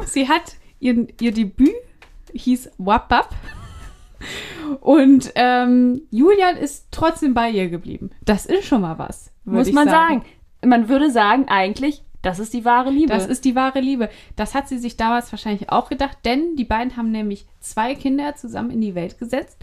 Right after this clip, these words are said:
Speaker 1: und geheiratet. Ähm, dann war es jetzt vor d-, vergangenen, ich glaub, vor zwei oder drei Wochen, war es so, dass die völlig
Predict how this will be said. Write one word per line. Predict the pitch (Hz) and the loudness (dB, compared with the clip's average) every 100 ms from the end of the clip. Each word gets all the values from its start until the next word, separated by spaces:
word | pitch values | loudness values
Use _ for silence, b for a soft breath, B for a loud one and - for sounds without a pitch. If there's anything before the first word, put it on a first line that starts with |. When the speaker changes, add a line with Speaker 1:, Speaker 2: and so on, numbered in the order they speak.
| - | -4
Speaker 1:
und | - 208 262 - | 2 2 2 -2
geheiratet. | - - 175 170 - - - - - B B B B B B B B B | -6 -6 -8 -10 -14 -18 -20 -20 -20 B B B B B B B B B
Ähm, | 233 247 240 240 240 240 - - - - - - - | 0 2 4 4 4 2 -4 -14 -20 -20 -20 -20 -4
dann | 226 202 247 349 440 415 | -2 0 0 0 -4 -10
war | 226 233 254 339 392 | -4 -2 0 -2 -4
es | - - - - | -8 -18 -10 -4
jetzt | 254 254 - | -4 -6 -8
vor | 247 233 226 220 220 - | -2 0 0 -2 -4 -14
d-, | - | -16
vergangenen, | - 208 202 220 226 208 208 196 - | -10 -8 -6 -4 -4 -2 -2 -4 -8
ich | - - | -14 -14
glaub, | 175 - | -14 -14
vor | - | -10
zwei | - 277 | -4 -4
oder | 240 202 | -4 -8
drei | - 214 240 | -6 -4 -4
Wochen, | 254 254 262 - _ - - - - | -2 -2 -2 -6 _ -20 -20 -20 -10
war | 202 | -8
es | 190 | -8
so, | 233 | -8
dass | 226 220 | -8 -8
die | 220 | -10
völlig | 202 - 302 403 370 | -12 -2 0 0 -4